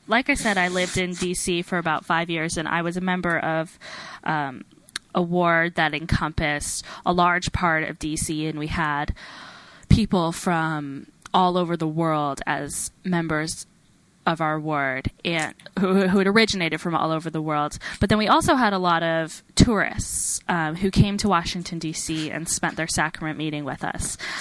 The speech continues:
Um, and a lot of these tourists were from Idaho and Utah. And we would have, um, at the end of sacrament meeting, we would have all of these,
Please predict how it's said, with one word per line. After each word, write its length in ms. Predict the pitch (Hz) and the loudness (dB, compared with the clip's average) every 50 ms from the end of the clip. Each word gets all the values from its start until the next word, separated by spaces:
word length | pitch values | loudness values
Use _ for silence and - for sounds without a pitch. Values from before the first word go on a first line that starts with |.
| - - - | -6 0 2
Um, 200 | 185 170 165 - | 2 2 2 2
and 140 | - 185 | 2 2
a 40 | 185 | 2
lot 240 | 180 185 185 175 185 | 4 6 6 6 4
of 120 | 190 185 | 2 -2
these 260 | - 190 185 185 - - | -2 -4 -2 -2 0 0
tourists 460 | - 214 190 175 160 165 170 - - | 2 2 4 4 4 4 2 0 2
were 160 | 175 156 160 | 0 0 -2
from 440 | - - - 156 151 151 147 151 - - | -2 -2 0 0 0 0 -2 -4 0 4
Idaho 480 | 190 190 190 190 185 190 190 175 165 160 | 4 4 6 4 2 2 4 2 2 2
and 120 | 160 165 | 0 -2
Utah. 420 | 160 156 160 - - 151 147 151 - _ - - - - - - - - - | -4 -4 -4 -2 0 0 0 -2 -4 _ -12 -12 -12 -12 -14 -14 -14 -14 -2
And 300 | - - 190 180 190 208 | 0 2 4 4 4 4
we 160 | 220 254 247 | 4 6 6
would 140 | 247 240 233 | 6 4 4
have, 580 | 226 - - 208 190 196 180 180 180 180 - - _ | 4 4 4 4 4 6 4 4 2 0 -6 -2 _
um, 400 | 180 170 160 151 147 - 277 - - - - - - - - - - - - - - 208 220 - - - | 0 2 2 0 -2 -4 -6 -10 -12 -16 -12 -12 -12 -12 -12 -20 -20 -20 -20 -14 -14 -10 -10 -10 -4 0
at 200 | - 185 - - - _ | 0 0 0 0 -2 _
the 140 | - 196 - - | 2 2 4 4
end 220 | 220 233 247 247 | 2 2 4 2
of 80 | 240 214 | 0 2
sacrament 540 | - 233 196 190 - - 202 190 170 165 - | 4 2 2 2 2 0 -2 0 -2 -2 -2
meeting, 340 | 180 180 175 175 170 175 175 | -2 -2 -2 -2 -2 -2 -2
we 140 | 175 170 | -2 0
would 120 | 165 160 160 | -2 -2 -2
have 280 | - - 180 165 165 | 0 0 0 0 0
all 220 | 160 - 160 170 180 | 0 0 0 0 0
of 140 | 185 180 190 | -2 -2 -2
these, 580 | 175 160 156 156 160 165 - - - - - | -4 -2 -2 -2 -4 -4 -4 -2 -2 -4 -4